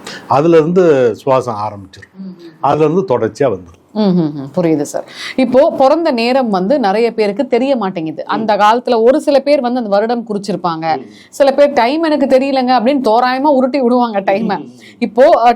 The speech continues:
Speaker 2: டைமும் அந்த வருடமும் தெரியாதவங்களுக்கு நீங்க அந்த பிரசன்ன ஜாதகம்னு சொல்றீங்க, அதை
Speaker 1: ஆமா.
Speaker 2: பத்தி சொல்ல முடியுமா?
Speaker 1: ஆமா, அதுதான் இது ரொம்ப, ரொம்ப முக்கியம். சில நேரங்கள்ல பிறந்த ஜாதகத்துக்கு மீறி நாங்க அதைத்தான் நம்ம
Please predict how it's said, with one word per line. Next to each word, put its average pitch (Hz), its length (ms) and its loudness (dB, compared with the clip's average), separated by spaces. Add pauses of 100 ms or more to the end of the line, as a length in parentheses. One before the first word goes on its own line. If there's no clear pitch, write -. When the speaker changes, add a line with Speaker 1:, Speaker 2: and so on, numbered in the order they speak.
Speaker 2:
டைமும் 320 600 2
அந்த 214 360 0
வருடமும் 285 520 2
தெரியாதவங்களுக்கு 208 720 0
நீங்க 311 240 0
அந்த 208 220 0
பிரசன்ன 330 440 0
ஜாதகம்னு 214 640 -2
சொல்றீங்க, 175 360 -2
அதை 147 220 2
Speaker 1:
ஆமா. 233 60 0
Speaker 2:
பத்தி 262 240 0
சொல்ல 160 140 -4
முடியுமா? - 400 -18
Speaker 1:
ஆமா, 113 260 -2
அதுதான் 151 280 2
இது 147 140 2
ரொம்ப, 160 300 -2
ரொம்ப 190 220 2 (360)
முக்கியம். 123 480 -4 (320)
சில 156 260 0
நேரங்கள்ல 165 460 0 (100)
பிறந்த 180 380 0
ஜாதகத்துக்கு 151 800 0 (120)
மீறி 165 300 2 (380)
நாங்க 135 180 -2
அதைத்தான் 143 380 0
நம்ம 131 140 0